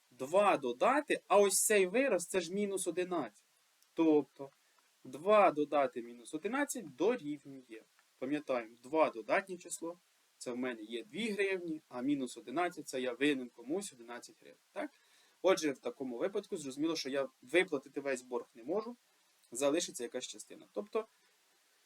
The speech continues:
від більшого числа віднімає менше та ставимо знак більшого. Одинадцять відняти два та мінус дев'ять. Ось таке,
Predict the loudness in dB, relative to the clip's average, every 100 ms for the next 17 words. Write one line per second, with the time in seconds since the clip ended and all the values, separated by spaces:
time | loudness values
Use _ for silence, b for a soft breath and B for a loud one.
0 | _ -4 -2 0 2 2 2 2 0 0
1 | 0 2 2 4 4 4 0 -2 -2 -4
2 | -6 -2 2 2 2 0 -4 -4 -6 -6
3 | -4 -10 -14 _ -10 -4 0 0 -2 -12
4 | -16 -16 -16 -8 -6 -4 -8 -14 -18 -20
5 | -20 -20 _ -20 B B _ 4 4 4
6 | 2 2 4 2